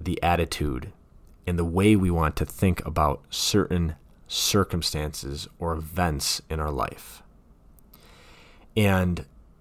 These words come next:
when I was preparing for this episode, I came across this article that this, this woman had wrote about how she thought that the Choose Your Hard poem was bullshit. And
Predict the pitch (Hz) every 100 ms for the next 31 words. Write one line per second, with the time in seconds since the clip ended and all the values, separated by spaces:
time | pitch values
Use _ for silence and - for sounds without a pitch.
0 | - - - - - - 107 104 104 110
1 | 101 - - 101 139 160 139 107 92 -
2 | 87 - 90 - 69 76 85 - - -
3 | - - - - - - - - 92 -
4 | 127 135 98 92 - 90 - 90 98 -
5 | 85 82 80 73 - - - - - -
6 | - - 87 - - 98 87 92 104 110
7 | 87 78 85 85 85 - 87 80 87 82
8 | - 90 85 82 80 82 - - - 104
9 | - 107 107 87 82 - - 95 - 104
10 | 90 90 87 82 - 85 82 78 76 -
11 | 71 73 - 50 - - - - - -
12 | - - - - - 90 87 82 82 76